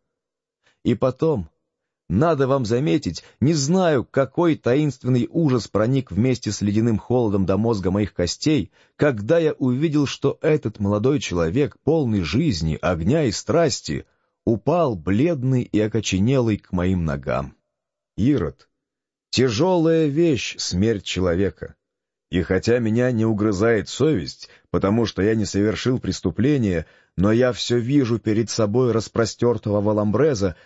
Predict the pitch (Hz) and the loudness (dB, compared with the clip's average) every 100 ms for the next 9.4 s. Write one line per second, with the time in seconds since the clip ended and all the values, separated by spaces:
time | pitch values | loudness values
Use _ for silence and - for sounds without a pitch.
0 | _ - 104 127 113 151 147 120 110 104 | _ -2 2 2 0 -2 0 0 2 0
1 | 113 131 131 - 110 101 98 107 101 131 | 0 2 0 -2 -4 -2 -2 0 2 0
2 | 160 120 120 127 165 - 110 - 107 - | 0 -2 0 2 0 0 -4 -2 -4 -4
3 | _ - 135 - 131 156 131 135 127 131 | _ -2 -2 -2 0 0 0 -4 -2 -2
4 | 131 120 135 120 - _ 107 113 107 107 | -2 0 0 0 -4 _ 0 0 2 0
5 | 92 85 78 _ _ _ _ _ _ _ | 0 -4 -4 _ _ _ _ _ _ _
6 | _ _ _ _ _ - - 120 - - | _ _ _ _ _ -4 0 0 0 0
7 | 127 127 123 - - 127 127 143 110 78 | -2 0 -2 -2 -2 0 2 2 0 -2
8 | 65 _ _ _ - - 82 85 80 - | -10 _ _ _ -6 -2 0 0 -2 -4
9 | 82 67 - | -2 -4 -8